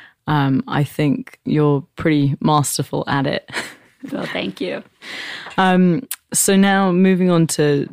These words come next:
Speaker 1: the music you would send into space.
Speaker 2: Ah, so this is an interesting question. Um, I would send, uh, some whale songs. There was a guy,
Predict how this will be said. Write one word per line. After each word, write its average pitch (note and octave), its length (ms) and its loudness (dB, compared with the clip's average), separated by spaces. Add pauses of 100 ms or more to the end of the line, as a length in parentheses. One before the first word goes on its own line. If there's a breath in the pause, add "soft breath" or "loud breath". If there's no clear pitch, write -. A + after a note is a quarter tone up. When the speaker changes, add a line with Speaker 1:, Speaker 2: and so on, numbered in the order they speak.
Speaker 1:
the D#3+ 80 0
music E3 460 2
you D3+ 80 0
would C#3 160 -4
send D3 400 0 (180)
into C#3+ 280 0
space. - 600 -6 (720)
Speaker 2:
Ah, E3+ 500 -4 (360 soft breath)
so G#3+ 220 0
this A#3 180 -4
is D4 140 0
an B3+ 120 2
interesting G3 540 -2
question. F3 720 -4
Um, E3 540 -2 (1000)
I G3 220 0
would A3 180 2
send, F#3 600 -4 (100)
uh, G3+ 340 -8
some F3+ 260 -4
whale E3+ 260 -6
songs. - 580 -8
There G3 100 -4
was F#3 140 -4
a F#3 60 -4
guy, F#3+ 500 0